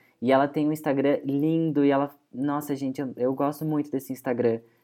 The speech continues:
recomendo muito pra vocês, é arroba I G I Ayedun,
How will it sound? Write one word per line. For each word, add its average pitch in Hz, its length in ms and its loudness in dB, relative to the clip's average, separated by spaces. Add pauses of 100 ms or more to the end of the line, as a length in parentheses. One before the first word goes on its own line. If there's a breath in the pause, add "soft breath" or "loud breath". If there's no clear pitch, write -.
recomendo 139 400 -2
muito 131 180 -4
pra 139 100 -4
vocês, 120 320 0
é 120 220 2
arroba 147 600 2 (280 soft breath)
I 180 200 0
G 175 360 6
I 165 300 -2 (100)
Ayedun, 131 760 2